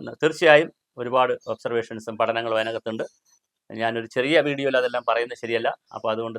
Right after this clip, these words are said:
തീർച്ചയായും, ആ, നമ്മുടെ തൊഴിലുറപ്പിന്റെ സോഷ്യൽ ഓഡിറ്റും കൃഷി വകുപ്പിന്റെ സോഷ്യൽ ഓഡിറ്റും ഇനി ഏതെങ്കിലും വകുപ്പുകളിൽ സോഷ്യൽ ഓഡിറ്റ് സർക്കാർ റെക്കമെൻഡ് ചെയ്യുകയോ ഏതെങ്കിലും കേന്ദ്ര പദ്ധതിയിൽ ഉണ്ടാവുകയോ ചെയ്താൽ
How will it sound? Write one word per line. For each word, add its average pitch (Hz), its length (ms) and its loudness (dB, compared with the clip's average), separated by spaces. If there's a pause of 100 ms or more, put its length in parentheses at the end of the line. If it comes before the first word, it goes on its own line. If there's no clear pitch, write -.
തീർച്ചയായും, 123 460 0 (920)
ആ, - 200 -10 (260)
നമ്മുടെ 139 280 2
തൊഴിലുറപ്പിന്റെ 180 460 4
സോഷ്യൽ 131 320 -4
ഓഡിറ്റും 117 320 -4 (580)
കൃഷി 135 160 -4
വകുപ്പിന്റെ 196 340 4
സോഷ്യൽ 135 320 0
ഓഡിറ്റും 123 320 -2 (420)
ഇനി 127 100 -4
ഏതെങ്കിലും 180 480 4
വകുപ്പുകളിൽ 185 400 6
സോഷ്യൽ 180 340 4
ഓഡിറ്റ് 185 460 4 (160)
സർക്കാർ 170 340 6 (100)
റെക്കമെൻഡ് 165 380 -2
ചെയ്യുകയോ 165 340 0
ഏതെങ്കിലും 160 420 0
കേന്ദ്ര 160 220 0
പദ്ധതിയിൽ 151 300 -4
ഉണ്ടാവുകയോ 156 340 6
ചെയ്താൽ 143 300 0